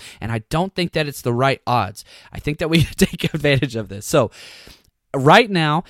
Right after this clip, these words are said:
the odds for to win the N F C West division, just the West, um, the Rams are the most favored team,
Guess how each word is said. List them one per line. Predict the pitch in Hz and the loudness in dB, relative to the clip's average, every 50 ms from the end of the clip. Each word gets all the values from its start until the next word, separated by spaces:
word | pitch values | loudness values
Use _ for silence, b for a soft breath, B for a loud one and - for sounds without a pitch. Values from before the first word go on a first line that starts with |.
| b b b | b b b
the | 120 123 131 139 139 139 135 139 139 - | -12 -6 -4 -4 -4 -2 -4 -6 -6 -4
odds | 127 143 156 180 208 226 - | 0 2 2 2 2 0 -4
for | - - - 170 156 156 147 147 147 | -8 -4 0 2 2 4 4 4 2
to | 143 - - | 2 2 0
win | 135 127 139 147 165 185 | 0 2 2 0 0 0
the | 180 160 - - | -2 -4 -4 -2
N | 131 139 160 | -2 2 2
F | 185 180 | 2 0
C | - - - 180 175 | 0 -4 -4 -4 -2
West | 156 156 156 151 - - | 0 0 0 0 0 -4
division, | 127 117 123 117 104 104 98 98 | -6 -2 -2 -2 -2 -4 -8 -8
just | - - 139 170 - - | -4 -2 -2 -2 -2 -2
the | 180 165 | -2 -2
West, | 143 113 98 - - - - _ _ - | 0 -2 -2 -6 -10 -16 -20 _ _ -8
um, | 107 107 110 110 110 107 107 - B B B B | -6 -4 -2 -2 -4 -4 -6 -10 B B B B
the | 131 135 135 | 4 4 4
Rams | 123 120 120 127 139 165 202 226 220 190 185 190 - - | 4 2 0 0 0 2 2 2 2 0 0 -2 -4 0
are | 127 143 147 | 2 2 2
the | 143 143 147 147 | 2 2 -2 -2
most | 135 127 123 131 143 160 180 208 214 - - - | -2 -2 -2 -2 0 0 0 0 0 -4 -8 -12
favored | - - - 175 185 185 185 185 170 - | -10 -6 -4 -4 -4 -4 -4 -4 -6 -4
team, | - 214 233 233 156 107 98 | -2 0 0 2 0 0 -2